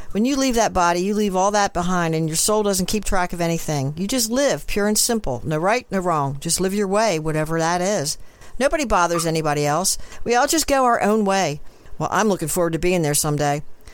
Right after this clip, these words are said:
Syd says, "Death is the best thing that can happen to the living." Oh, I love that. Sounds like a song.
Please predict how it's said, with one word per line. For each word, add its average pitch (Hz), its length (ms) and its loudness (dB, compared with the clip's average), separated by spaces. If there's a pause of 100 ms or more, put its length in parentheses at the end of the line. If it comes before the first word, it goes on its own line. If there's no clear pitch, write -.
(100)
Syd 196 260 0
says, 185 240 2
"Death 220 320 2
is 226 120 0
the 214 100 2
best 202 260 2
thing 226 160 2
that 208 140 -2
can 185 100 0
happen 185 280 0
to 208 100 -2
the 214 80 0
living." 151 380 0 (360)
Oh, 247 280 6
I 160 120 4
love 170 460 2
that. 180 320 4
Sounds 240 300 2
like 196 180 0
a 156 40 -2
song. 175 600 2